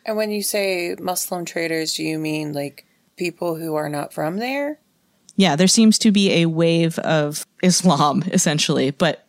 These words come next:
Speaker 2: it's, it's people. It, the, the religion is, it's not people converting solely.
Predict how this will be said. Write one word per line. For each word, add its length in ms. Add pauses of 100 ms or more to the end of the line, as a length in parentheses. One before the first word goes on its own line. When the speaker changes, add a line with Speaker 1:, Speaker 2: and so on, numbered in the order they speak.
Speaker 2:
it's, 200 (160)
it's 180
people. 400
It, 180
the, 140
the 260
religion 580
is, 400
it's 160
not 160
people 480 (840)
converting 840 (100)
solely. 760